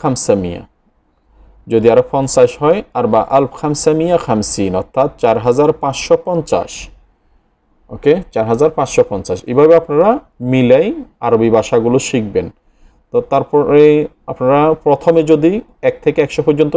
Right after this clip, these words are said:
শিখে ফেলেন, তাহলে বাকি শব্দগুলো ইনশাআল্লাহ আপনারা সহজে শিখতে পারবেন,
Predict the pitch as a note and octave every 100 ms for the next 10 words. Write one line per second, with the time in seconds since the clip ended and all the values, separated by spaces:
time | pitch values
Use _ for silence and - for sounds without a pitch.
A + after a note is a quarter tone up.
0 | D#3 D3 C3+ C#3 D#3+ G3+ C#4+ _ _ _
1 | _ A2 A2+ C#3 - A#2 A#2 B2+ - B2
2 | B2+ C3+ D3 E3+ C3 C3+ C#3 - C#3 -
3 | C3+ B2 C3 - G#2+ G2 F2+ - -